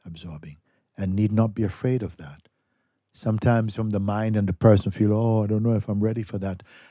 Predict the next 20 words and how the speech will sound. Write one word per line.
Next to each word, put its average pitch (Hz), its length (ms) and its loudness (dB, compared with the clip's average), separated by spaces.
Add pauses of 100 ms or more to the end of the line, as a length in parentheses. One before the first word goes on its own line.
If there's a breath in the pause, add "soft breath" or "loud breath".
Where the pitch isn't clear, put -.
(100)
I've 98 100 -10
got 101 140 0
things 110 320 -2
I - 20 2
want 98 240 4
to 92 80 -4
do." 98 260 4
You 98 120 4
have 104 160 4
your 98 140 -2
favorite 92 440 -2
projections 92 640 -4
and 90 140 -6
desires 85 680 -8 (500 soft breath)
that - 180 -10
you 104 60 -4
want 95 240 -4
to - 60 -14
live 92 220 -6
out. 113 220 -8